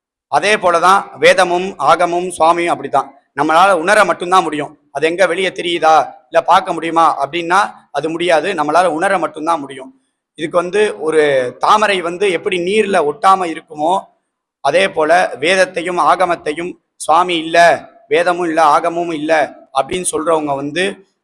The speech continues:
அந்த தாமரை போல தான். சுவாமி கடைசி வரைக்கும் அந்த சுவாமி கிட்ட போய் சேர்றதுக்கும்,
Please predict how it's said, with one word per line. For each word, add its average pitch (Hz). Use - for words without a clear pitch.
அந்த 131
தாமரை 170
போல 143
தான். 139
சுவாமி 175
கடைசி 165
வரைக்கும் 165
அந்த 175
சுவாமி 175
கிட்ட 147
போய் 165
சேர்றதுக்கும், 160